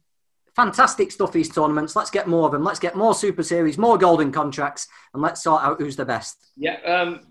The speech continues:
Speaker 2: golden contract final this Wednesday. You've said it all. I'm sure Barry will speak about that. I guess he's, I hope he's commentating in it on Wednesday. And what I will say just briefly about these tournaments, what they're doing, being in these great fights for fighters' profile. Inouye's now a world name.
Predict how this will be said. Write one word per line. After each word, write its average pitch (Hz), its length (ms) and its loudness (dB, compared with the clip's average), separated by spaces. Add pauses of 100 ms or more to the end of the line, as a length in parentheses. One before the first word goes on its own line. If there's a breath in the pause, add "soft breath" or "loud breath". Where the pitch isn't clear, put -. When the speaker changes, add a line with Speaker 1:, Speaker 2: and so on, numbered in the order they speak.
(160)
Speaker 2:
golden 190 300 0
contract - 480 -4
final 170 380 2
this 165 220 -2
Wednesday. 165 420 -2
You've 156 240 -6
said 180 240 0
it 156 100 0
all. 151 400 2
I'm 143 120 -6
sure 156 280 0
Barry 151 260 4
will 143 60 -2
speak 147 320 -4
about 143 240 0
that. 147 120 2
I 135 180 -2
guess 156 220 -4
he's, 135 200 -10
I 151 60 -2
hope 151 160 0
he's 127 180 -10
commentating 139 560 -4
in 135 140 -4
it 135 40 -6
on 131 200 -6
Wednesday. 139 560 -6 (240 soft breath)
And 175 180 0
what 233 120 4
I 202 80 6
will 202 240 0
say 180 240 -2
just 170 220 -8
briefly 196 300 -4
about - 140 -4
these 127 200 -10
tournaments, 151 440 -4 (260)
what 214 240 0
they're 190 200 -2
doing, 156 420 2 (160)
being 226 200 0
in 220 140 0
these 165 200 -4
great 147 280 0
fights 156 340 0 (220 loud breath)
for 156 80 -8
fighters' 180 500 -2
profile. 151 680 0 (220 loud breath)
Inouye's 175 480 4
now 170 220 0
a 160 80 0
world 165 340 2
name. 156 260 -2